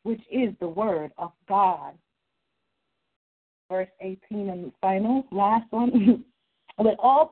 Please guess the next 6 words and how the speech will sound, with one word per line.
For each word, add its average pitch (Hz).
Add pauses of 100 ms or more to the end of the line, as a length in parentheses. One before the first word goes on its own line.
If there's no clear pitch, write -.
powers 254
and 220
petition, 185 (400)
pray 294 (200)
at 240
all 269